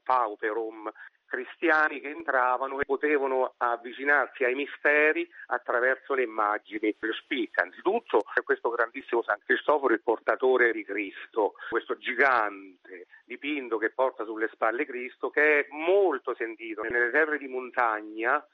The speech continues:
così difficoltose nella vita, era quasi il patrocinatore nella vita pastorale. E poi si snodano immagini che ricordano la vita del santo Pellegrino, la vita di Gesù, sono le immagini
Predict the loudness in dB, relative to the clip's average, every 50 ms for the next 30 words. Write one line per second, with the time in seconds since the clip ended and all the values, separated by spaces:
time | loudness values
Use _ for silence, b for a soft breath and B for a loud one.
0 | B B -6 -6 -4 -4 -6 -8 -8 -10 -12 -10 -10 -10 -6 0 2 4 4 4
1 | 2 2 2 4 4 4 4 2 0 -4 -6 -6 -4 -2 -2 -2 -2 -2 -4 -8
2 | -12 -14 -6 -2 0 0 0 2 2 2 2 2 2 0 2 2 0 0 -2 -6
3 | -16 -8 _ -4 -2 -2 -4 -6 -8 -8 -10 -6 -4 -4 -2 0 2 2 2 4
4 | 2 2 2 2 2 2 0 0 -4 -6 -4 -2 -2 -2 -2 -2 -2 -2 -2 -2
5 | -4 -6 _ -4 0 2 2 4 2 2 0 -4 -8 _ B B B B 0 0
6 | 2 4 2 2 2 0 -2 -2 -2 -2 0 2 4 4 4 4 4 2 2 2
7 | 2 2 2 2 0 0 B B B B B -10 -8 -2 2 4 4 4 4 2
8 | 0 -4 -8 -8 -6 -4 -4 -2 -2 -4 -4 -6 -4 -2 -2 0 0 0 0 2
9 | 2 0 0 0 0 0 0 0 -2 -2 -2 -2 -2 -2 -4 -6 -6 -4 -4 -2
10 | -2 -4 -4 -4 -6 -6 -6 -6 -2 -2 -2 -2 -2 _ -8 -6 -6 -6 -8 -6
11 | -4 -4 -4 -4 -6 -10 -8 -6 -6 -4 -2 -2 -2 -2 -2 -4 _ -16 -12 -10
12 | -8 -6 -6 -6 -6 -4 -2 -2 -2 -2 -4 -6